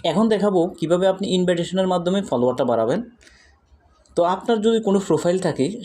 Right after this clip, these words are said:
সেই প্রোফাইলে কিন্তু আপনাকে আসতে হবে। আসার পর এখানে চার্জ বারে ক্লিক করে আপনি যে প্রোফাইলে ফলোয়ার বাড়াতে চাচ্ছেন, সেই প্রোফাইলটাকে আপনাকে প্রথমে এখানে সিলেক্ট করতে হবে।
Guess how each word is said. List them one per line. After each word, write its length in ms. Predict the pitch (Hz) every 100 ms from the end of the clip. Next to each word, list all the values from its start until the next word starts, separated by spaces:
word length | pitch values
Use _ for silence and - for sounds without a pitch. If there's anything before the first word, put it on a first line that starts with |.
| -
সেই 140 | - 175
প্রোফাইলে 300 | 175 135 147 156
কিন্তু 140 | 151 147
আপনাকে 240 | 143 143 151
আসতে 300 | 113 - -
হবে। 140 | 107 -
আসার 220 | 117 - 151
পর 80 | 175 151
এখানে 180 | 143 156 139
চার্জ 160 | 117 120
বারে 160 | 139 202 285 _ _ _ _ _ _ -
ক্লিক 200 | 135 139
করে 160 | 165 165 139 - - - -
আপনি 140 | - 147 139
যে 80 | 190
প্রোফাইলে 300 | 202 180 185
ফলোয়ার 320 | 185 147 143 143
বাড়াতে 300 | 131 123 135
চাচ্ছেন, 300 | 135 - 175 254 - - - _ _ -
সেই 140 | - 180
প্রোফাইলটাকে 440 | 180 160 160 170 165
আপনাকে 320 | 160 160 160
প্রথমে 300 | 196 143 143 151
এখানে 180 | 147 156
সিলেক্ট 340 | - 127 123
করতে 180 | 120 -
হবে। 120 | 107